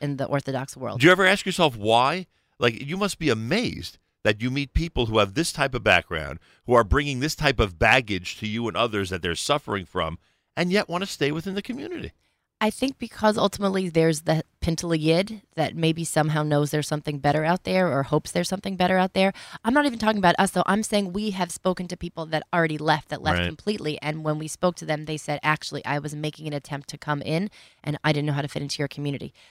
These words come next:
Speaker 1: The ones that are coming to us already are self-selecting because that's our mission
Speaker 2: Right.
Speaker 1: statement to, to help them come in. In terms of launching this, you know, as a, a
Speaker 2: Right.
Speaker 1: full effort, it happened because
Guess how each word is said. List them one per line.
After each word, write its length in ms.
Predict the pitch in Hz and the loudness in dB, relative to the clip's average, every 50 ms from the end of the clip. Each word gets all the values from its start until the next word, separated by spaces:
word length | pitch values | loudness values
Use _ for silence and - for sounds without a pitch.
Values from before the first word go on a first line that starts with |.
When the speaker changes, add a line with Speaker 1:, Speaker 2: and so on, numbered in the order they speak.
| _ - | _ -10
Speaker 1:
The 60 | - 175 | -2 4
ones 180 | 180 185 196 196 | 6 6 6 6
that 100 | 202 190 | 6 4
are 80 | 185 | 4
coming 360 | - - 170 170 165 156 156 | 4 4 2 4 4 2 2
to 200 | 147 - 151 - | 0 -2 0 2
us 300 | - 147 147 - - - _ _ _ _ _ - | 4 2 2 2 -4 -16 _ _ _ _ _ 6
already 340 | 170 175 165 170 175 165 - | 6 8 8 6 4 4 2
are 80 | 156 | 2
self-selecting 800 | 147 - 165 156 151 - - 156 156 151 147 - - - 123 139 | 2 4 4 4 4 2 0 2 4 4 4 4 2 -8 -12 -12
because 280 | 143 147 - 143 139 143 | -12 -10 -8 -8 -4 0
that's 200 | 147 147 - 151 | -2 0 2 2
our 60 | 143 | 0
mission 360 | 143 143 147 147 - - 127 | 2 2 2 0 0 -2 -4
Speaker 2:
Right. 80 | 135 131 | -6 -8
Speaker 1:
statement 460 | - - 139 131 - 139 131 113 - | -6 -6 -6 -6 -6 -6 -8 -8 -8
to, 180 | - - 139 - | -8 -8 -8 -6
to 140 | - 143 143 | -6 -8 -4
help 240 | - 147 143 - | -2 -2 -2 -2
them 200 | - 143 131 139 | -4 -6 -6 -6
come 220 | 131 - 139 135 - | -6 -6 -6 -6 -4
in. 220 | 98 131 131 135 - _ _ _ _ _ _ - | -6 -6 -8 -8 -10 _ _ _ _ _ _ -10
In 60 | - 180 | -2 2
terms 240 | 202 220 240 226 226 | 4 4 4 4 2
of 100 | 202 208 | 0 2
launching 600 | 185 175 175 180 185 190 - - 170 165 165 151 | 4 6 6 6 6 4 2 0 0 0 2 2
this, 400 | 151 147 151 - - - - - | 4 4 4 2 -2 -8 -10 -10
you 100 | - 160 | -6 -2
know, 140 | 151 151 139 | 0 0 0
as 140 | 113 147 139 | 0 0 0
a, 180 | 143 139 135 - - | 0 0 -2 -2 -2
a 80 | 151 - | -2 -4
Speaker 2:
Right. 120 | - - | -2 0
Speaker 1:
full 180 | - 156 151 - | 0 0 2 4
effort, 360 | 170 202 - - 151 143 - _ _ _ _ _ _ - | 4 4 4 4 2 2 0 _ _ _ _ _ _ -10
it 80 | - 156 | -8 -2
happened 360 | 160 175 - - 208 208 185 | 0 0 2 2 2 2 2
because 500 | 175 165 - - - 165 160 160 165 | 2 0 -2 2 4 6 6 6 4